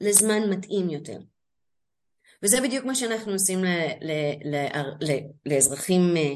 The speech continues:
ישראלים ערבים, אוקיי? אנחנו אומרים להם, "תקשיבו,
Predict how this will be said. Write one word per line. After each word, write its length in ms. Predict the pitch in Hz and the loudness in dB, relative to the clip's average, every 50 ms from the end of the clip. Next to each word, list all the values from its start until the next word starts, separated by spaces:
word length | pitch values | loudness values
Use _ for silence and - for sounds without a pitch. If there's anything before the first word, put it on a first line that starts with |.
| 147 143 - _ - - _ - | -6 -12 -18 _ -20 -20 _ 2
ישראלים 580 | 151 151 - - 160 151 156 156 156 165 165 165 | 6 8 8 8 8 6 4 4 2 2 0 0
ערבים, 420 | 151 156 151 147 143 135 131 131 - - - _ _ 151 | -2 -2 -2 -2 -4 -6 -6 -8 -12 -16 -20 _ _ -8
אוקיי? 380 | 147 151 175 170 185 220 220 220 - - - _ - - - | -8 -4 -4 -2 -2 -2 -2 -6 -10 -18 -20 _ -20 -6 -2
אנחנו 200 | 196 196 196 220 | -2 0 2 2
אומרים 160 | 214 226 233 | 4 4 6
להם, 200 | 233 214 190 196 | 6 4 4 2
"תקשיבו, 540 | 185 - - - - 240 247 220 208 202 196 | 0 -2 -2 0 0 0 0 0 -2 -4 -6